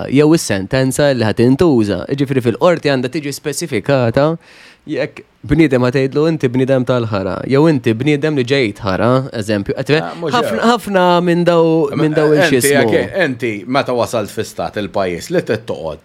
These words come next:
Speaker 2: bil-fors
Speaker 1: Taħseb, se tgħid.
Speaker 2: qabel titkellem, m'hawnx libertà.
Speaker 1: Mhm.
Speaker 2: Vodi hija farsa
Speaker 1: Mhm.
Speaker 2: li hawn il-libertà u niftaħru li hawn il-fl-, mhux vera. Għax trid toqgħod attent, ħin kollu kif ħa tgħid il-kliem.
Speaker 1: Mhm.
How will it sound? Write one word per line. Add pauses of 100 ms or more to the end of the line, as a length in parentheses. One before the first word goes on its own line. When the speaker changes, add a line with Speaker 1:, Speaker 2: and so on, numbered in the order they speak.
(140)
Speaker 2:
bil-fors
Speaker 1:
Taħseb,
se
tgħid.
Speaker 2:
qabel
titkellem, (480)
m'hawnx
libertà.
Speaker 1:
Mhm.
Speaker 2:
Vodi
hija
farsa
Speaker 1:
Mhm.
Speaker 2:
li
hawn
il-libertà
u
niftaħru
li
hawn
il-fl-,
mhux
vera. (600)
Għax
trid
toqgħod
attent,
ħin
kollu
kif
ħa
tgħid
il-kliem. (320)
Speaker 1:
Mhm.